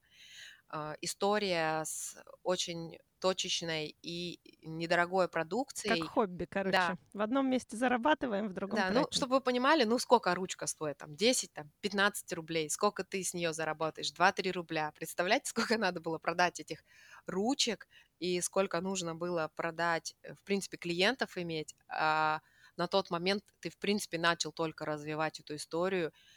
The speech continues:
Speaker 1: И когда там, э, приходили сми на День левшей, все с такими огромными глазами смотрели на тебя, ты думаешь такой: «Ну, вроде уже там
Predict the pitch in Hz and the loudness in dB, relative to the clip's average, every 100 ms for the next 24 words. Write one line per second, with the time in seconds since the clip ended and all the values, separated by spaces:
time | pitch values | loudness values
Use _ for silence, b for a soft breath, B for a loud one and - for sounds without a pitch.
0 | _ - 156 156 151 143 139 _ _ _ | _ -8 -4 -2 -2 -4 -14 _ _ _
1 | _ _ _ - - 151 - 175 180 180 | _ _ _ -12 -6 -6 -4 -2 0 0
2 | 175 190 170 - 185 180 160 160 170 170 | -2 -4 -4 -2 -2 0 -2 0 0 0
3 | 160 - 170 180 175 B B - 175 - | -4 0 2 2 0 B B -4 -4 -2
4 | 185 175 160 185 185 170 160 170 160 180 | 0 0 2 0 0 -2 0 0 4 4
5 | 190 180 170 - 160 165 160 151 - 147 | 4 0 -4 -6 -4 -2 -4 -6 -10 -8
6 | 147 147 156 151 - - 143 151 156 143 | -8 -8 -10 -10 -12 -14 -14 -10 -10 -10
7 | 151 - | -16 -16